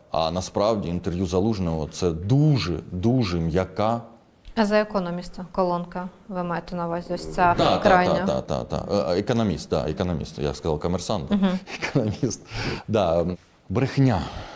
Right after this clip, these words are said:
Speaker 1: Це призводить до того, що, е, в якихось, е, розових мріях, е, живе більшість країни, для якої інтерв'ю Залужного,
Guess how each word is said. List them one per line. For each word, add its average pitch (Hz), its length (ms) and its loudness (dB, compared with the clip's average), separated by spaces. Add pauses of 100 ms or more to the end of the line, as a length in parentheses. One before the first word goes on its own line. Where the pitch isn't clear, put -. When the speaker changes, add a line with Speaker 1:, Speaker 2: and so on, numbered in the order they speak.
(420)
Speaker 1:
Це 131 380 4
призводить 113 480 2
до 110 80 4
того, 139 340 2
що, 104 260 0
е, 90 800 4
в 80 60 -2
якихось, 110 640 2
е, 87 180 4 (280)
розових 101 720 2
мріях, 104 800 2
е, 65 580 -4
живе 107 360 4
більшість 101 480 0
країни, 95 580 0 (320)
для 87 120 0
якої 98 760 4
інтерв'ю 98 480 2
Залужного, 80 880 0